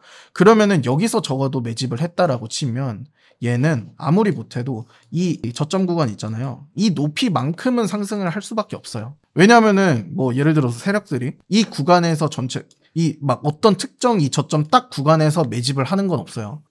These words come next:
마켓메이커도 그렇고 어느 특정 구간을 정해놓고 이 구간에서 이제 털어가면서 이제 매집을 하는 거지, 이 저점에서 딱 최저점에서 매집을 하는 건 없습니다. 그렇기 때문에 이 구간에서 적어도 매집을 했다면 우리가 이 상단 이 저항대에서 털면은 뭐 어떻게 돼요?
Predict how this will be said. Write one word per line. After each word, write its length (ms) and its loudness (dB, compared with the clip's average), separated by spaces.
마켓메이커도 520 0
그렇고 520 -6
어느 300 0
특정 300 -4
구간을 400 2
정해놓고 480 0
이 240 -2
구간에서 580 0
이제 180 -6
털어가면서 580 -2
이제 180 -6
매집을 340 -8
하는 180 -8
거지, 380 -8
이 160 0
저점에서 460 -2
딱 220 2
최저점에서 720 -2
매집을 340 -4
하는 240 -4
건 80 -4
없습니다. 480 -6
그렇기 280 -2
때문에 300 2
이 220 0
구간에서 500 0
적어도 340 -6
매집을 320 -6
했다면 680 -6
우리가 500 -2
이 120 2
상단 840 0
이 140 -2
저항대에서 580 0
털면은 640 -4
뭐 220 -6
어떻게 320 -2
돼요? 200 -6